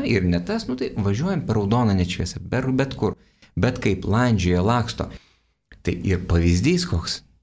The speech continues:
netinkamas, prastas pavyzdys žmonėm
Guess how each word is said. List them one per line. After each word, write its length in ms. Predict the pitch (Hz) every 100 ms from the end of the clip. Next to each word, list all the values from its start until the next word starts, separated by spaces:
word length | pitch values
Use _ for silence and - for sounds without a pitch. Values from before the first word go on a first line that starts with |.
| -
netinkamas, 920 | 131 107 - 139 127 - 82 90 - - _ _ _ -
prastas 420 | 104 139 147 139
pavyzdys 460 | - 101 98 110 110
žmonėm 480 | 95 90 87 78